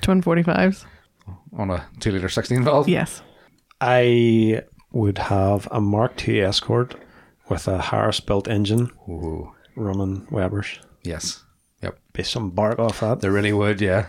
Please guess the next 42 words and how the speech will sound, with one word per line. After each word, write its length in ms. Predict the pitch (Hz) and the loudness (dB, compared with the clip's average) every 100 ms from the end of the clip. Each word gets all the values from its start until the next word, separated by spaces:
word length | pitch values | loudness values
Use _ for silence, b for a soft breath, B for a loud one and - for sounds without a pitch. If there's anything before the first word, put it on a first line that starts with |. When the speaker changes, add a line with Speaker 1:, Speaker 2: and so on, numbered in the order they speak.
| - | -4
Speaker 2:
That's 240 | 101 101 - | -2 0 0
the 140 | 95 | -2
perfect 320 | - 98 98 | 0 0 0
way 120 | 90 92 | 2 0
to 60 | |
describe 500 | 92 104 - 104 98 | 2 0 0 0 0
it. 140 | 127 - | -2 0
Speaker 1:
That 100 | 202 | 2
Speaker 2:
Yeah. 40 | |
Speaker 1:
would 120 | 196 214 | 4 4
have 80 | |
been 120 | 190 180 | 4 2
a 40 | |
good 140 | 180 160 | 2 0
question 320 | 160 170 170 | 0 2 0
for 80 | 160 | 0
Ben. 340 | - 160 170 B B B B _ | 2 2 2 B B B B _
Speaker 2:
Yeah, 80 | 117 | -2
it 80 | 117 | 0
would, 320 | 120 123 123 | 2 4 4
Speaker 1:
<laughs> 0 | |
We 160 | 226 220 | 6 6
are, 220 | 214 202 | 6 4
we 180 | 196 226 | 4 4
are 100 | 220 | 6
strictly 400 | 196 202 180 196 | 4 4 4 4
not 240 | 190 160 | 6 4
experts 440 | 139 170 - 185 - | 2 0 2 2 4
in 100 | 202 | 4
this 160 | 196 | 4
area. 300 | 180 175 190 185 - | 4 6 6 4 2
Speaker 3:
<laughs> 40 | 196 - | 0 0
If 180 | 254 165 | 2 2
it 60 | 147 | 2
was 140 | 143 | 2
throttle 320 | - 147 185 | 4 4 6
bodies, 480 | 214 220 220 160 - - | 6 6 6 4 0 0
it 60 | |
would 200 | 120 107 | 2 2
be 100 | 95 104 | 2 2
an 120 | 104 | 4
E, 280 | 113 113 | 4 4